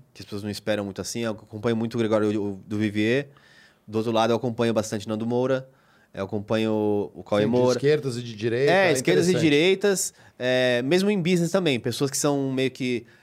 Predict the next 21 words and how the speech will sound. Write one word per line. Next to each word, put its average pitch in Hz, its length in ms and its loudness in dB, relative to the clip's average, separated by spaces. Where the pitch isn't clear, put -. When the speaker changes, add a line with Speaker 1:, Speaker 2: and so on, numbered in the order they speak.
Speaker 1:
é, 107 300 -2
nômades 127 380 0
digitais 107 720 -6
e 110 60 -4
pessoas 123 360 -8
que - 80 -12
são, 117 580 -6
é, 104 460 -6
corporativas 120 580 0
Speaker 2:
Tradicionais, 123 400 2
Speaker 1:
clássicas. 110 220 0
Speaker 2:
né? 110 220 -4
Tradicionais. 104 640 -12
Speaker 1:
É, 110 340 -2
enfim, 147 360 0
acho 113 140 0
que 143 120 -4
a 127 100 4
minha 156 180 2
recomendação 143 640 0
pra 117 420 0